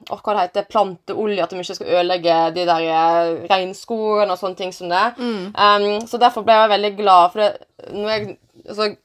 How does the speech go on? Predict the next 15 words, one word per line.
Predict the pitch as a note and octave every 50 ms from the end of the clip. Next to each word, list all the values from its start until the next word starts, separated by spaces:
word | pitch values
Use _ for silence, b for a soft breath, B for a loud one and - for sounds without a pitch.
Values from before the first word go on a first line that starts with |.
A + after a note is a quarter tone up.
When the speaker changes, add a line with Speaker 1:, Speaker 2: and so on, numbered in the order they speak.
| _
Speaker 1:
jeg | - A#3+ A#3 G#3 F#3
ble | A#3+ A#3
jo | A3 G#3 -
først | A3 G#3 - E3+
introdusert, | F3 G3 F3+ G3 G3 G3 F#3+ _ _ _
introdusert, | F#3+ G3 G3+ - G#3 G#3+ G3 - G#3 G3 F#3+ - _ - -
eh, | - F3 F3 F3 F3 F3 F3 F3 E3+ F3 F3 E3+ E3+ -
til | - G3 F3 F3+ F3 F3
network | E3 F#3 F3+ F#3+ F3+
marketing, | F3+ F3 F3 - _ - E3 E3 E3 E3 E3+ b b b b b b b b
eh, | - F3+ F3+ F3+ F3+ F3+ F3+ F3 -
via | F#3+ F#3 G#3+ A3+ G#3+ G3 D#3+ F3
Nusken, | F3 F#3 F#3 F#3+ F#3+ F3+ - - - F#3+
eller | F3+ G3+
sånn, | F#3+ F3+ F3